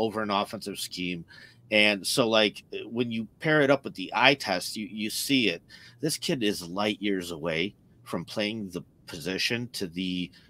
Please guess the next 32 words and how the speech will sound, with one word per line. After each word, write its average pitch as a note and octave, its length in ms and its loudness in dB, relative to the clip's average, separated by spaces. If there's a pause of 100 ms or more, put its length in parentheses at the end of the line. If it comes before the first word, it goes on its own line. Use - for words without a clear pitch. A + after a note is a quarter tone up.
(340)
top A2 440 4
tier G#2 360 0
extent F2 560 0
that D#2+ 160 -2
some F2+ 220 -4
of E2+ 60 -6
these E2+ 200 -4
guys D#2+ 260 -2
in D#2+ 60 -10
this D2 220 -8
league C2+ 240 -8
play. A#1+ 320 -12 (380)
Um, F2+ 440 6 (320)
you C3 140 6
know, A2+ 100 4
even C3+ 260 6
Patrick C#3 320 4
Mahomes A2+ 380 2
said, G2 280 6
"Hey, G2+ 320 6
my F#2 140 0
first - 260 -6
couple F#2+ 200 -4
of F#2 40 0
years, G2 200 0
I F#2 60 -2
didn't F#2 200 -4
know F2+ 140 0
how F2+ 100 0
to E2+ 100 -2
read E2+ 340 -2
defense." F2+ 380 -2